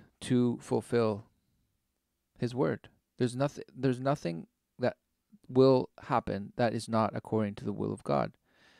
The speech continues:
So we either do it consciously, serving and loving the Lord, or we do it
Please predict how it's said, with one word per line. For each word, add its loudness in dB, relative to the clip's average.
So 4
we 2
either 2
do 2
it 2
consciously, -2
serving 0
and -4
loving 2
the -2
Lord, 0
or 4
we 4
do 2
it 2